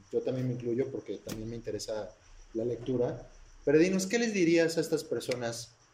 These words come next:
acerca de tu proyecto? ¿Y qué les, qué les dirías como motivacional a estas personas que a lo mejor no se atreven a, a, a publicar o a escribir o, o,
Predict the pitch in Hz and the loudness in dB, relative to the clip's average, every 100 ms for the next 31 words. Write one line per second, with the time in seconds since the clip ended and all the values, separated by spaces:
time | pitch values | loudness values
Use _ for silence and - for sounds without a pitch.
0 | _ _ _ 123 127 135 160 135 120 123 | _ _ _ -4 0 2 2 0 0 -2
1 | 113 113 123 - 165 165 131 127 160 160 | 0 0 -2 0 -2 -2 -8 -2 0 0
2 | - - _ _ 180 202 165 143 147 - | -4 -20 _ _ -2 0 2 4 2 -2
3 | 135 120 110 117 - _ _ - 135 139 | -2 -2 -2 -8 -16 _ _ -10 0 2
4 | 139 143 127 120 131 123 131 - 131 - | 2 2 2 0 -2 -2 -2 -4 -10 -18
5 | _ _ _ _ _ _ 131 139 151 143 | _ _ _ _ _ _ -4 -2 -2 -2
6 | 135 139 143 127 113 127 139 139 139 - | -2 -2 -2 -2 -2 -4 -2 0 -2 0
7 | 123 120 131 127 110 101 98 98 - _ | 2 4 2 -2 -4 -6 -8 -12 -18 _
8 | _ _ 117 113 110 107 120 110 104 104 | _ _ -4 -4 -4 -6 -6 -6 -4 -6
9 | 104 - 131 123 120 123 135 143 113 - | -8 -6 -4 -2 -2 0 2 2 2 -2
10 | 117 113 120 143 151 113 107 113 110 107 | 0 0 2 2 2 2 2 -2 -4 -6